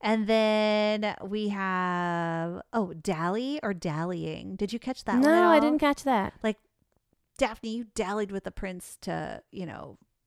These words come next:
Speaker 1: get the duke's attention," or this and that. Like, dallying is like, and, and he's, the duke is accused of dallying with Daphne and getting in the way of the prince's affections. So it's basically, like, a way of, like,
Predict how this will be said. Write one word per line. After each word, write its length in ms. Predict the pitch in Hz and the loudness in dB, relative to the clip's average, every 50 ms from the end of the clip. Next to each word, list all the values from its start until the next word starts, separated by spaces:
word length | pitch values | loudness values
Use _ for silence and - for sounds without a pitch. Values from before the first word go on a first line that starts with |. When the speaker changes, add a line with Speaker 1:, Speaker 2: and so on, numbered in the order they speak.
| _ _ _ _ - | _ _ _ _ -6
Speaker 1:
get 140 | - 214 - | -6 -6 -6
the 60 | 196 | -6
duke's 280 | 175 208 202 190 - - | -6 -4 -6 -6 -6 -6
attention," 320 | 175 196 185 180 170 147 | -6 -6 -6 -6 -8 -10
or 140 | 160 175 170 | -10 -10 -10
this 260 | 175 - 214 202 - | -6 -4 -4 -4 -4
and 80 | 196 190 | -4 -4
that. 160 | 185 - - | -4 -2 -2
Like, 240 | 208 196 190 _ - | -6 -6 -6 _ -2
dallying 400 | 220 196 196 196 214 226 247 262 | 2 2 2 2 2 0 0 -2
is 160 | 254 226 220 | -2 -2 -2
like, 340 | 185 175 170 170 - _ _ - - - - - - - _ _ _ _ _ _ _ - - | -2 -2 -2 -2 -4 _ _ -20 -20 -20 -20 -20 -20 -20 _ _ _ _ _ _ _ 0 2
and, 180 | 240 240 226 - | 2 2 2 0
and 200 | - 220 202 - _ - 196 180 _ _ _ _ - 208 | -4 -4 -4 -4 _ -18 -20 -20 _ _ _ _ -18 -16
he's, 380 | - - - 285 302 302 254 - _ _ | -12 -4 -2 0 2 2 0 -2 _ _
the 100 | - 202 - _ - | -8 -8 -8 _ -4
duke 240 | - 285 339 - - | 0 0 0 2 0
is 100 | 254 - | -2 -6
accused 320 | 226 - - 226 214 190 | -6 -6 -4 -4 -4 -4
of 160 | 190 180 160 160 | -4 -6 -6 -4
dallying 600 | - 170 175 196 196 196 190 185 180 180 175 170 | -2 0 2 2 2 2 0 -2 -4 -4 -2 -4
with 200 | 160 156 165 - | -4 -4 -6 -4
Daphne 960 | - 190 175 196 240 294 330 311 - - 165 151 135 - 82 - 208 208 _ - - - - - | -2 0 0 2 2 0 0 -2 -6 -8 -10 -10 -10 -10 -12 -14 -14 -16 _ -20 -20 -20 -12 -4
and 200 | - 202 190 196 | -4 -2 -2 -2
getting 260 | 170 208 202 180 175 180 | 0 0 0 0 0 -2
in 100 | 170 165 | -2 -2
the 80 | 160 | -2
way 480 | 156 165 180 175 170 165 160 160 160 - | 0 0 2 2 2 0 -2 -2 -4 -6
of 180 | - 160 - | -6 -8 -8
the 80 | - 165 | -8 -14
prince's 580 | _ - - 262 262 254 247 - - - 175 - | _ -8 -4 -4 -2 -4 -4 -6 -10 -14 -8 -8
affections. 960 | 156 156 - 156 143 - - - - 131 123 143 180 226 277 311 294 - - - - - - - - _ | -8 -6 -6 -8 -8 -8 -10 -14 -12 -12 -10 -8 -6 -6 -6 -6 -8 -10 -16 -20 -20 -20 -20 -20 -20 _
So 320 | - - - - 226 208 208 | -18 -8 0 4 4 4 4
it's 180 | - 214 - | 2 0 -4
basically, 440 | - - - 226 254 - 349 339 415 466 453 427 | -4 0 2 2 2 2 0 2 2 4 4 4
like, 120 | 381 285 | 4 4
a 40 | 269 | 4
way 120 | 247 240 | 4 4
of, 80 | 233 214 | 2 2
like, 200 | 208 175 170 - | 0 -2 -4 -4